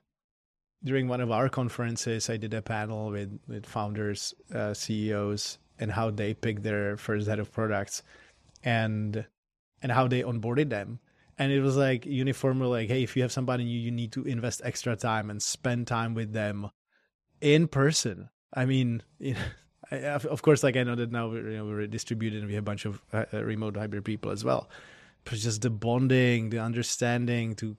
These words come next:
develop the relationship so that you kind of have this shortcut, right? And you say something and the other person knows without, like, additional explanation. You know, the upfront investment into the relationship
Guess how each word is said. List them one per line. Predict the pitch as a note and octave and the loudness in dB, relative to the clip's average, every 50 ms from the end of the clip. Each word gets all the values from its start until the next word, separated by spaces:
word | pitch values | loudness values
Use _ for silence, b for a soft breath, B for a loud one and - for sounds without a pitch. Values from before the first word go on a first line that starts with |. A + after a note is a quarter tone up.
| - B2 | -8 -6
develop | A2 A2+ A2 G#2+ A#2+ B2 B2 A#2+ A#2+ A2+ | -2 -2 -2 0 0 0 0 0 0 -2
the | A#2 | -4
relationship | A2+ A2 A2+ A2 A2 - - B2 A#2+ A#2 - B2+ A#2+ A2+ - | -2 -2 -2 -2 -2 -2 -2 -4 -4 -2 0 0 0 0 -2
so | - - A2+ | -2 -4 -2
that | G#2+ A#2 A2+ G#2+ - - b b b b b b b b b b b - | -2 -2 -2 -4 -6 -10 b b b b b b b b b b b -10
you | A2+ | -6
kind | - B2 A#2 A#2+ | -4 -2 0 2
of | A#2+ | 0
have | A#2+ A#2 | 2 2
this | A#2+ - | 0 0
shortcut, | - - - C#3 D3+ D3+ - - A2+ G2 - - | 0 2 2 2 0 0 0 -4 -4 -4 -4 -6
right? | - - A#2 A#2+ A#2+ | -6 -4 -4 -2 -4
And | A2+ A#2 | -2 2
you | B2 C#3 C3+ | 2 2 4
say | - D#3 D3 | 6 6 6
something | C3+ - C#3+ C3+ C3 - D3+ C#3 | 6 4 2 0 4 4 4 4
and | C#3 C3 B2+ | 6 4 4
the | C3 C3 | 4 4
other | B2+ C3 | 2 2
person | - - B2+ B2 - - A#2+ A#2+ | 0 0 -2 -2 -2 -2 -2 0
knows | A#2 A#2 B2 A#2+ A2 G#2+ A2 A2+ A#2 | 0 0 0 0 -2 -4 -4 -6 -6
without, | A2+ A#2 A#2 A#2+ A2+ A2+ A2+ A2 A2+ G#2+ - - | -4 -4 -2 0 0 0 0 0 -2 -4 -6 -8
like, | A2 A2 - - | -8 -8 -4 -4
additional | A#2+ A2+ A#2 - - B2 A2 | -4 -4 -4 -6 -6 -6 -8
explanation. | A2 - - - A2+ G2+ G#2 B2 D3 - - A2 G#2 A#2 - B B B B B B B B B | -8 -8 -6 -6 -6 -4 -2 -4 -4 -4 -4 -6 -8 -10 -12 B B B B B B B B B
You | - B2 | -2 -2
know, | A#2+ | 0
the | A#2+ B2+ | 0 0
upfront | - C3 B2 - - C3+ C#3 C3+ C3 | 0 -2 -2 0 0 2 4 4 4
investment | B2+ A#2+ A#2 A#2 A2+ - C3 B2 B2 A#2+ | 2 0 0 0 0 0 -2 -2 -2 -2
into | A#2 - A#2 | -4 -4 -4
the | A#2 A#2 A2+ | -4 -2 -4
relationship | A2 G#2+ G#2+ A2 A#2 - - B2+ A#2+ A#2 - - A2+ G#2+ G2 - | -2 -2 -2 -2 -2 -2 -2 -2 -2 -2 -2 -2 -2 -2 -4 -6